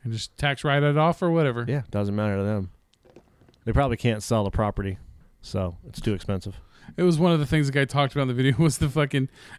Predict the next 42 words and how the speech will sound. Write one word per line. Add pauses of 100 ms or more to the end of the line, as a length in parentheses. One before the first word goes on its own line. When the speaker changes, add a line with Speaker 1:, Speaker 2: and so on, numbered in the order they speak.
Speaker 1:
every
Walmart
that
you
look
at
from
satellite (320)
has
some
kind
of
a,
a,
a
drainage
culvert (400)
from
it. (540)
I,
dude,
I, (260)
I, (120)
<laughs>
I'm
not
get,
trying
to
say
that
the
guy
was
right.
I'm
just
Speaker 2:
They
don't,
but
that's
okay.